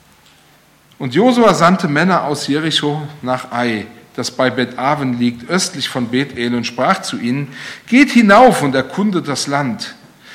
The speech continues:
Und als sie hinaufgegangen waren und Ai erkundet hatten, kamen sie zu Josua zurück und sprachen zu ihm:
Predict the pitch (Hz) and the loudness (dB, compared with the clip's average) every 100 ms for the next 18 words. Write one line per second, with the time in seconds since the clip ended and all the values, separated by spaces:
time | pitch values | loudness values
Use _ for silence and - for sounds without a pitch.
0 | - - 156 160 226 220 180 170 240 285 | -20 -10 -6 2 4 4 4 6 6 6
1 | 175 151 156 151 139 151 180 190 190 175 | 2 4 4 4 4 4 6 2 -2 -8
2 | 139 - 208 233 175 - 247 240 170 170 | -8 2 2 4 0 -2 -2 0 0 -2
3 | 165 180 - 208 262 254 196 196 - 180 | -2 -4 2 4 6 4 2 0 0 0
4 | 185 233 202 185 165 - 165 247 - 170 | 2 0 2 2 2 0 2 2 0 -4
5 | - 160 233 240 214 - 208 208 | -2 0 0 2 -2 -2 -2 -2